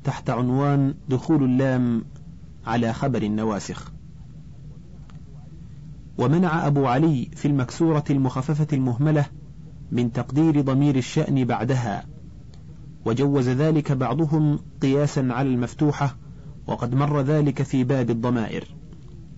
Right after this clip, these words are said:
قوله: "وتخفف المفتوحة فتعمل في ضمير شأن مقدر"، قد مر ذلك في ضمير الشأن مع الخلاف في ذلك، وحكى بعض أهل اللغة إعمالها في المضمر في السعة،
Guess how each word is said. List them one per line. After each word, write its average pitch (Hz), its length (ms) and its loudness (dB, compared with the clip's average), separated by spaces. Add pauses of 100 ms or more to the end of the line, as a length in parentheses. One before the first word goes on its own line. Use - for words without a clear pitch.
(800)
قوله: 160 640 4 (240)
"وتخفف 139 560 -2
المفتوحة 147 720 2 (440)
فتعمل 143 560 2
في 139 180 4
ضمير 135 400 4
شأن 143 380 2
مقدر"، 151 640 2 (800)
قد 117 160 0
مر 135 260 2
ذلك 160 380 4
في 151 180 2
ضمير 135 300 4
الشأن 139 520 0 (300)
مع 135 200 2
الخلاف 139 520 2
في 123 200 0
ذلك، 123 500 0 (920)
وحكى 147 480 2
بعض 139 300 2
أهل 135 320 0
اللغة 147 400 4 (520)
إعمالها 131 680 4
في 123 80 -4
المضمر 139 540 4
في 127 100 -2
السعة، 110 380 -2